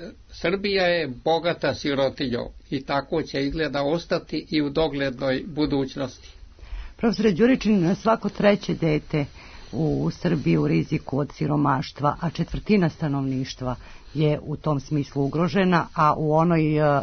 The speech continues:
Speaker 2: apsolutnom siromaštvu živi oko četiri posto građana Srbije. E,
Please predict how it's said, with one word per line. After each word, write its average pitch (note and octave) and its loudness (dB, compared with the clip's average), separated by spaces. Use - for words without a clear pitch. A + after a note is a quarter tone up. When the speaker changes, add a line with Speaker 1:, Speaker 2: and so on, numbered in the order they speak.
Speaker 2:
apsolutnom F3 0
siromaštvu D3 -2
živi C#3+ -2
oko D3 -4
četiri B2+ -4
posto B2 -4
građana B2+ -2
Srbije. B2+ -8
E, A#2+ -10